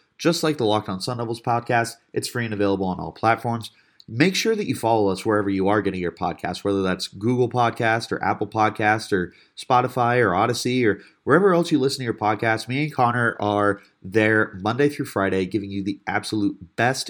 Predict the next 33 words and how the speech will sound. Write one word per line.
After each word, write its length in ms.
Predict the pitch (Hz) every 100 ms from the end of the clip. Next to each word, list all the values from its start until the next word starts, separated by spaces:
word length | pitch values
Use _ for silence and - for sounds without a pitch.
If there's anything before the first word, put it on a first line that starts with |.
| -
Arizona 360 | 101 95 101 98
State 360 | - 104 101
Sun 220 | - 85
Devils 220 | 90 87 -
content 500 | - 110 113 113 -
in 80 | 92
the 100 | 80
whole 260 | - 92
wide 260 | 82 80 82
world. 380 | 110 139 139 135 _ _ _
The 80 | -
best 260 | 113 151 -
part 240 | 139 143
is 100 | 107
you 60 | 113
can 100 | 110
also 300 | 110 139 117
follow 320 | 117 104 101
us 120 | 95
on 120 | 92
Twitter 340 | 87 123 117 95
and 100 | 92
see 140 | 101
our 100 | 90
terrible 360 | 87 87 85 85
takes. 480 | 113 139 - - - _ _ _ 104
Myself 420 | 101 - 131 -
at 160 | 92 87
Richie 220 | 95 -
Brads 300 | 92 92 80
three 140 | - 85
six, 420 | - 139 143 - -
Connor 560 | - 180 180 117 123